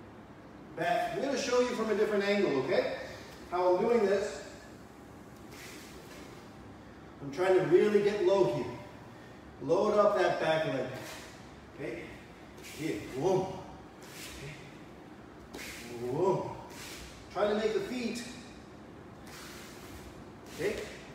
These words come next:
Don't, it's not a jump, so I'm not doing this. Okay? I'm staying low,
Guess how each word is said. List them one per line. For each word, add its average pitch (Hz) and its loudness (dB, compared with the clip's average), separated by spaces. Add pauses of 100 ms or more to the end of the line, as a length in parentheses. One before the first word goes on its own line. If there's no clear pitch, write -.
Don't, 269 4
it's 170 -4
not 247 4
a 202 -2
jump, 214 8 (420)
so 151 0
I'm 170 2
not 214 4
doing 202 6
this. - 2 (960)
Okay? 160 0 (460)
I'm 135 -2
staying 180 8
low, 208 6